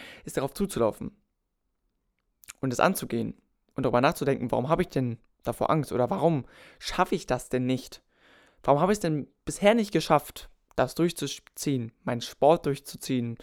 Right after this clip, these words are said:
mein Studium, meine Schule, was auch immer? Also es gibt ja tausende Punkte. Woran liegt das? Was könnte der Auslöser sein?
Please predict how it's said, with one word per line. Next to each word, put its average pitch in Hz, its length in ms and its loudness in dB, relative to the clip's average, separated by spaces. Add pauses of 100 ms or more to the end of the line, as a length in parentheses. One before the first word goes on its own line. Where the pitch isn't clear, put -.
(540)
mein 120 500 0
Studium, 180 520 6
meine 123 220 -2
Schule, 180 400 6
was 120 140 -2
auch 127 60 2
immer? 147 380 4
Also 117 140 -6
es 117 100 -10
gibt - 140 -2
ja 127 120 4
tausende 190 500 6
Punkte. 123 400 -2 (1080)
Woran 139 340 2
liegt 180 320 -2
das? - 380 -4 (1300)
Was 156 200 -2
könnte 165 440 0 (160)
der - 140 0
Auslöser 151 420 2
sein? 117 300 -2